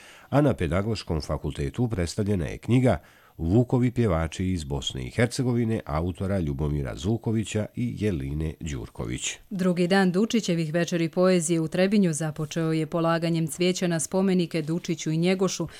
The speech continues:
Speaker 2: nakon čega je u Narodnoj biblioteci promovisana monografija Književnici i politika u srpskoj kulturi hiljadu osamsto četvrta, dvije hiljade četrnaesta, autora profesora doktora Zorana Avramovića iz Beograda. Svečana akademija Dučićevih večeri poezije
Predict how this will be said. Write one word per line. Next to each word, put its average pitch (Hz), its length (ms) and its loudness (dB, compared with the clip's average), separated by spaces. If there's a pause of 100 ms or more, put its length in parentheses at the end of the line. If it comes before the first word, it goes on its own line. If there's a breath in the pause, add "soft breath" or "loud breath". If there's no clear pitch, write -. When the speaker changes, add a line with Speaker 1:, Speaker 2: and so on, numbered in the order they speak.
(140)
Speaker 2:
nakon 226 300 2
čega 180 260 2
je 160 140 2
u 156 100 0
Narodnoj 160 420 0
biblioteci 160 640 0
promovisana 165 640 0
monografija 160 680 0 (240 loud breath)
Književnici 165 640 0
i 160 40 0
politika 185 520 0
u 160 80 0
srpskoj 190 440 -4
kulturi 156 440 -4
hiljadu 165 360 -2
osamsto 160 380 -4
četvrta, 185 460 -2
dvije 156 220 -2
hiljade 156 340 -4
četrnaesta, 170 720 0 (220 loud breath)
autora 165 540 0
profesora 165 500 -2
doktora 180 420 0
Zorana 180 380 2
Avramovića 185 580 0
iz 180 140 0
Beograda. 147 500 -2 (280 soft breath)
Svečana 175 500 0
akademija 180 580 4
Dučićevih 156 580 -4
večeri 170 320 0
poezije 180 580 2